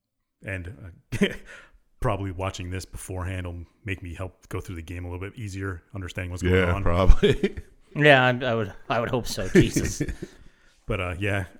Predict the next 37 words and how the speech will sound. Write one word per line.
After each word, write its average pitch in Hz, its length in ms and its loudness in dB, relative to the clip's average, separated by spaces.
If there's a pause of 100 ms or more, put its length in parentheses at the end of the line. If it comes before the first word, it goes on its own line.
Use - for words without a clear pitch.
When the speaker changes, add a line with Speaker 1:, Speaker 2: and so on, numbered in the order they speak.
(120)
Speaker 1:
other 143 160 2
than 117 460 -2 (680)
trying 110 320 -4
to 98 80 -6
keep - 320 -8
all 104 120 -4
the 90 60 -6
characters 104 540 -6
together 90 520 -6
and 85 260 -10 (480)
stuff, - 260 -8
it 95 60 -8
was 90 100 -8
still 92 200 -8
good. 92 220 -6
I 104 180 -4
also 104 200 -4
gave 92 220 -4
it 92 60 -6
an 90 100 -8
eleven. 85 380 -8 (760)
Speaker 2:
Ooh. 78 580 -4 (600)
Speaker 3:
No, 113 500 -6
I'm 120 160 -4
Speaker 1:
It - 260 -16
Speaker 3:
terrified. 110 520 -2
We're 117 120 -2
on 127 80 0
the 117 60 -6
same 131 220 -4
page. 135 420 -4
Speaker 1:
I, 95 140 -12 (260)
it 104 100 -6
had 104 160 -4
stuff - 280 -8
I 95 80 -6
liked, 95 340 -8